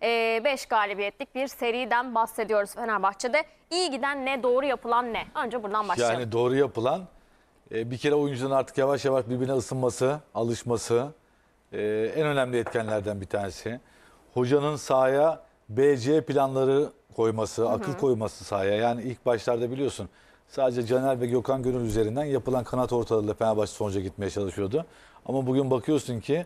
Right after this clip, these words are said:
Speaker 2: merkezden de, e, hücum eden bir Fenerbahçe var. Farklı varyasyonlar deneyen, e, bir Fenerbahçe var
Speaker 1: Hı hı.
Speaker 2: sahada. E, öndeki üçlü yavaş yavaş birbirine alıştı Ezgi. Yani o Tiam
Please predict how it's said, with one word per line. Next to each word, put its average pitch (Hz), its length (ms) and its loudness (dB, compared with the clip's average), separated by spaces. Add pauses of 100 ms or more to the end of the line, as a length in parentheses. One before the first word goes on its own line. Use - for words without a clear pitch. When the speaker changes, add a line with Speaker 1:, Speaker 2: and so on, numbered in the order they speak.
(400)
Speaker 2:
merkezden 135 720 2
de, 127 260 2 (520)
e, - 80 -6
hücum 123 320 -2
eden 120 260 2
bir 104 40 -10
Fenerbahçe 110 540 2
var. 120 140 2
Farklı 127 400 -2
varyasyonlar 127 680 2
deneyen, 117 400 0 (460)
e, 110 280 0
bir 113 60 -6
Fenerbahçe 113 600 2
var 101 120 0
Speaker 1:
Hı 104 40 -6
hı. 101 40 -8
Speaker 2:
sahada. 101 420 0 (600)
E, - 60 -6 (240)
öndeki 139 500 0
üçlü 160 300 -2
yavaş 151 280 6
yavaş 156 260 4
birbirine 151 260 0
alıştı 160 560 0 (140)
Ezgi. 123 500 2 (540)
Yani 135 240 2
o 135 140 2
Tiam 143 440 2